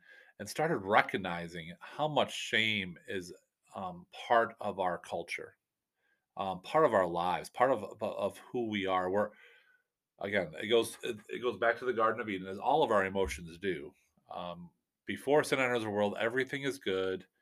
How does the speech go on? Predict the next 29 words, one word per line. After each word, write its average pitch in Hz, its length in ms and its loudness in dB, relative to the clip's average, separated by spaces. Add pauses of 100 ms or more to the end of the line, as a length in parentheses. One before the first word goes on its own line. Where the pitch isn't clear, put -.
(320)
And 110 120 -6
the, 101 140 -6
the 101 80 -10
Bible 135 300 2
actually 117 340 0 (180)
talks 156 300 -2 (160)
about 101 360 0 (200)
this 107 200 -4
emotion, 98 800 -4 (680)
um, 95 320 -6
beforehand, 98 460 0
that 95 140 -4 (120)
we 110 140 0
were 98 180 2
all 123 260 6
naked. 90 440 -2 (640)
Um, 87 160 -4
Adam 104 240 2
and 98 100 -4
Eve 80 240 -8
were 92 60 -4
both 104 320 0
naked, 80 380 -6 (400)
and 107 100 -4
they 95 120 0
felt 90 420 -4 (400)
no 127 180 2
shame. 78 360 -2 (760)
No, 135 720 2